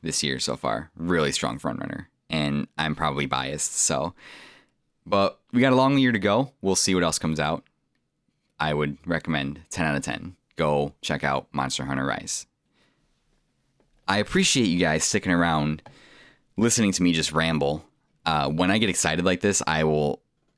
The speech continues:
pretty much run on sentence, ramble anything. So I hope this is enjoyable for you <laughs> guys to listen to in some aspect. Couple updates. One thing, uh, I wanted to give you guys updated socials to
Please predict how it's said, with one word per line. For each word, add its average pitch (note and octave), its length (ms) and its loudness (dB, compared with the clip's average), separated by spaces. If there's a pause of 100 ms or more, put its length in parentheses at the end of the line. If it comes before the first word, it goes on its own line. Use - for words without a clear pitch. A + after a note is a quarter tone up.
(540)
pretty C3 100 2
much A2+ 160 2
run F#2 180 2
on D#2 160 0
sentence, D2 360 -2
ramble C#2+ 340 0
anything. D2 440 -2
So D2 120 -2
I C#2+ 40 -2
hope E2 160 0
this E2 120 -2
is C#2+ 140 -2
enjoyable C#2 500 0
for - 120 -4
you C#2+ 80 -4 (200)
<laughs> - 180 -2
guys C3+ 340 0
to E2+ 100 0
listen F2 320 0
to F2+ 140 0
in F2 100 0
some F2 200 0
aspect. E2+ 460 -4 (720)
Couple D#3 240 2
updates. F#2 680 0
One A2+ 340 2
thing, A2 520 2
uh, - 60 0
I F2+ 320 2
wanted F2 280 2
to E2+ 80 -8
give F2 140 2
you D#2+ 60 0
guys D#2 180 0
updated D2+ 300 -2
socials E2 540 -2
to D2 380 -2